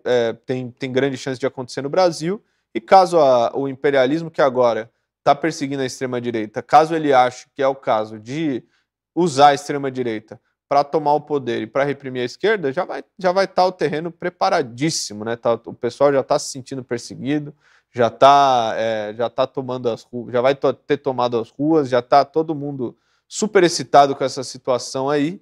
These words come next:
né? E vai tá no ponto certinho que o imperialismo precisa pra colocar a extrema-direita a milhão aí contra toda a esquerda e a classe trabalhadora e tudo mais. Então, é, é,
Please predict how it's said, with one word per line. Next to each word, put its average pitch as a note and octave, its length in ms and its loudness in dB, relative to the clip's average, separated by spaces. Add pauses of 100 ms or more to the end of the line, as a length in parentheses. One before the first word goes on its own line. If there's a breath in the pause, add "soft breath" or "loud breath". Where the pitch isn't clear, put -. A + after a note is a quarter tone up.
(340)
né? C#3 260 -2
E C3+ 80 -8
vai C3 180 0
tá C#3+ 200 -2
no E3+ 100 -4
ponto E3+ 460 -6
certinho F3 580 -4
que - 80 -14
o E3 40 -12
imperialismo D3 520 -2
precisa C#3 580 -10 (380)
pra C3+ 160 2
colocar C3+ 400 2
a B2+ 40 6
extrema-direita B2+ 920 -4 (460)
a C3 80 2
milhão D3 560 4
aí B2+ 200 -2
contra C#3+ 380 -4
toda C3 420 -2 (400)
a A#2 180 4
esquerda C#3 600 0
e A#2+ 80 2
a A2+ 60 0
classe A#2+ 300 0
trabalhadora A#2+ 600 2
e - 20 -18
tudo E3+ 200 -16
mais. G#2+ 280 -6
Então, E3+ 380 -6 (220)
é, A2+ 520 2 (340)
é, A2+ 120 -2